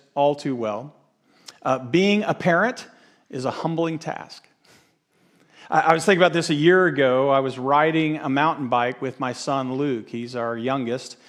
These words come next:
He's in high school, and he is a member of the local mountain biking race team. So if you can imagine this, I'm going up the hill with him. He, he's the kind of guy that races for fun in Texas on trails.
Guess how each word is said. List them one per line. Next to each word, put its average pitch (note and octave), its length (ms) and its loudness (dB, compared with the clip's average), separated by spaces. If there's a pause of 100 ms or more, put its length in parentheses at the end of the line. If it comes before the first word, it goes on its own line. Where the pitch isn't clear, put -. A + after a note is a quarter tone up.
(260)
He's B2+ 180 -8
in B2+ 60 -8
high E3 180 2
school, C3 580 -6 (520)
and C#3+ 340 0
he D#3 260 2
is D3+ 140 2
a D3+ 60 2
member E3 440 4
of D3+ 440 2
the C#3+ 100 2
local D#3+ 560 2
mountain D#3 520 2
biking D3 580 0
race E3+ 340 0
team. G2 400 -12 (440)
So - 120 -16
if C3 60 -6
you D3 40 -2
can D#3+ 120 4
imagine D3+ 380 4
this, B2+ 220 0
I'm C#3+ 140 2
going D#3 220 2
up D3+ 120 0
the B2+ 120 -4
hill C3+ 560 4 (240)
with B2+ 160 -2
him. D3+ 320 0
He, F3 280 0 (120)
he's F3 160 2
the - 80 -4
kind F3+ 160 4
of D#3 60 -4
guy D3 200 6
that C#3+ 140 -2
races E3 520 2
for F3+ 220 -2
fun C3 460 0
in D3+ 240 -2
Texas C#3+ 500 -2 (100)
on C3 220 -4
trails. B2+ 640 -2